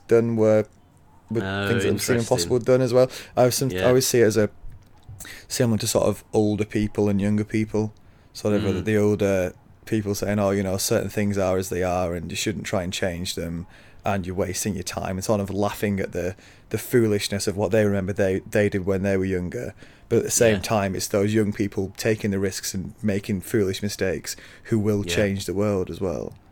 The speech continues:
Speaker 2: Yeah, yeah, yeah, very much. Yeah, that's an interesting, that's a very good way to find a kind of positive in it, 'cause I definitely got into a very Tyrion Lannister place with this. I was like, "God, is that it?"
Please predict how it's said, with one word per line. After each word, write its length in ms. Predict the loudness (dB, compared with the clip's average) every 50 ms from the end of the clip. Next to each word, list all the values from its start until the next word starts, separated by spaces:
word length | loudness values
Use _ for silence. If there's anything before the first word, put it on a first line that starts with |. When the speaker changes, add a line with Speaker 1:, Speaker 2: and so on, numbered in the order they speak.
| -20 -20 -20 _ -18 -10
Speaker 2:
Yeah, 220 | -6 -6 -4 -4 -6 -8 -14 -14
yeah, 200 | -10 -8 -8 -8 -10 -12 -16 -16
yeah, 200 | -12 -10 -10 -10 -12 -14 -20 -20 -14 -10
very 180 | -8 -8 -8 -8
much. 280 | -8 -10 -12 -14 -18 -20 -20 -20 -20 -20 -20 -20 -20 -14 -6
Yeah, 500 | 0 4 6 6 6 4 2 0 -6 -10 -4
that's 320 | 2 4 4 4 4 2
an 100 | 2 2
interesting, 460 | 2 2 2 0 0 0 0 -2 0
that's 180 | 2 0 0 0
a 60 | 2
very 240 | 4 4 4 4 4
good 320 | 0 -2 -2 -2 -2 0
way 180 | 2 2 2 0
to 120 | 0 -4
find 220 | -8 -4 -4 -4 -4
a 40 |
kind 200 | -4 -6 -6 -8
of 60 | -6 -4
positive 420 | -2 -2 -2 -2 -4 -8 -8 -10
in 60 | -10
it, 140 | -10 -10 -10
'cause 140 | -8 -4 0
I 160 | 2 2 2
definitely 380 | 0 -2 -4 -4 -6 -8 -10 -8
got 160 | -10 -10 -8
into 200 | -10 -10 -10 -8
a 40 | -6
very 200 | -6 -6 -6 -6
Tyrion 400 | -8 -8 -6 -6 -4 -6 -6 -8
Lannister 340 | -8 -8 -8 -10 -10 -12 -14
place 280 | -12 -12 -12 -12 -12
with 100 | -14 -14
this. 220 | -12 -12 -10 -10 -10
I 40 | -12
was 140 | -10 -10
like, 220 | -10 -12 -12 -12 -12
"God, 240 | -10 -8 -8 -8 -6
is 80 | -2
that 140 | 0 0 2
it?" 200 | 0 0 -4 -8